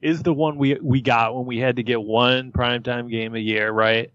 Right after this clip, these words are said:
But Thursday, other, everybody's doing something else. Maybe you're going to dinner, maybe you're whatever. You're busy. There might be college football on. Not that you're not gonna watch the Bills, but it's not the,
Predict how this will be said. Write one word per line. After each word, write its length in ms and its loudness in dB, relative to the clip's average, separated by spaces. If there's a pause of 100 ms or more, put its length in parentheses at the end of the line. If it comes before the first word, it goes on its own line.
(100)
But 180 2
Thursday, 420 4
other, 360 0
everybody's 440 2
doing 320 0
something 380 -4
else. 300 -10
Maybe 200 -12
you're 280 -8
going 160 -2
to 100 0
dinner, 480 -4
maybe 220 -4
you're 480 -4 (400)
whatever. 580 2 (380)
You're 140 4
busy. 500 0 (260)
There 880 -4
might 140 2
be 80 2
college 320 4
football 300 -4
on. 280 -14
Not 220 0
that 80 -2
you're 100 0
not 160 0
gonna 120 -8
watch 160 -2
the 80 -4
Bills, 260 2
but 180 -2
it's 240 -10
not 340 -4
the, 480 -6